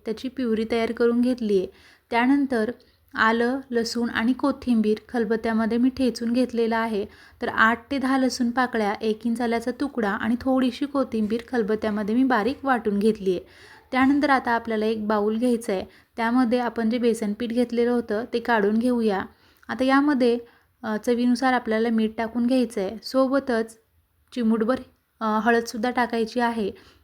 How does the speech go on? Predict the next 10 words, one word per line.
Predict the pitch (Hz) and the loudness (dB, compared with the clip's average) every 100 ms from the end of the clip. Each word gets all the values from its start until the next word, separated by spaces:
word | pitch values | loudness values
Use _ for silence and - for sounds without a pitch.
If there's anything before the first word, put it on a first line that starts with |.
| - | -2
त्यानंतर | 247 254 277 269 233 262 _ | 2 4 2 0 -2 -6 _
थोडीशी | 247 226 214 240 | -2 0 -2 -2
बारीक | 240 208 208 | -2 -2 -4
चिरलेली | 233 220 220 247 | -6 -2 0 0
कोथिंबीर | - 240 233 214 208 247 | -2 -2 -2 -4 0 0
टाकायची | 262 254 202 190 202 | 0 -2 -4 -2 -2
आहे. | 190 - - - - | -2 -8 -20 -20 -10
आता | 226 226 | -6 0
यामध्ये | 285 285 269 233 | 2 4 4 2
आपल्याला | 220 220 214 208 | -2 -2 -2 -2